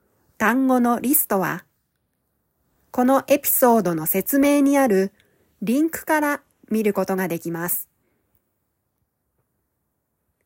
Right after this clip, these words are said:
今日のトピックは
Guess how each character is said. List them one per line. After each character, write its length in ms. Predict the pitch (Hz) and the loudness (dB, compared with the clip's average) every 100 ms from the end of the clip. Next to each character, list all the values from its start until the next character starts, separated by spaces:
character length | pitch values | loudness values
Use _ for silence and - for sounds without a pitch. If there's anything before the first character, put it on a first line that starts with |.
| _ _ _ _ _ _ _ _ _ _ _ _ _ _ _ _ _ _ _ _ _ | _ _ _ _ _ _ _ _ _ _ _ _ _ _ _ _ _ _ _ _ _
今 220 | - 381 359 | -2 0 2
日 40 | |
の 120 | 285 | 0
ト 160 | 240 285 | 0 -2
ピ 80 | 262 | -2
ッ 100 | - | -8
ク 140 | - 170 | -6 -6
は 280 | 165 160 | -6 -10